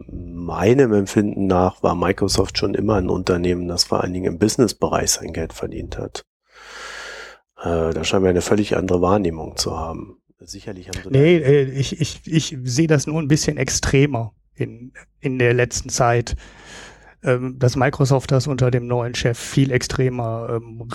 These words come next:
Speaker 2: rausgearbeitet hat. Also ein Beispiel ist für mich die Mobilfunksparte von Microsoft, die ja jetzt nahezu komplett runtergefahren wurde.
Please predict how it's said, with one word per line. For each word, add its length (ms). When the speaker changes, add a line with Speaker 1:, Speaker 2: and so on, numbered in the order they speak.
Speaker 2:
rausgearbeitet 880
hat. 140
Also 240
ein 240
Beispiel 720
ist 140
für 120
mich 220
die 100
Mobilfunksparte 1000
von 180
Microsoft, 760
die 260
ja 100
jetzt 800
nahezu 540
komplett 500
runtergefahren 800
wurde. 360